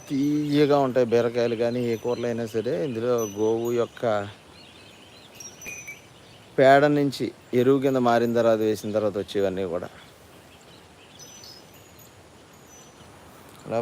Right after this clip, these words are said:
ఓ పక్క బచ్చల కూర, రేపు కార్తీక మాసం వస్తుంది, సోమవారాలు అవి కూడా తీసుకుంటాం. బచ్చల కూర, అలా బీరకాయలు, ఇవన్నీ కూడా.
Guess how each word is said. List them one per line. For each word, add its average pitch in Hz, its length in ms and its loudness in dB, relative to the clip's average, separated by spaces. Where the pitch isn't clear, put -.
ఓ - 100 0
పక్క 110 260 -6
బచ్చల 113 340 -4
కూర, 104 200 -2
రేపు 104 160 -6
కార్తీక 107 400 -2
మాసం 113 260 -8
వస్తుంది, 113 340 -10
సోమవారాలు 113 520 -2
అవి 107 180 -6
కూడా 110 200 -4
తీసుకుంటాం. 107 500 -10
బచ్చల 104 320 -8
కూర, 101 120 -4
అలా 113 200 0
బీరకాయలు, 104 600 -2
ఇవన్నీ 101 300 -6
కూడా. - 160 -14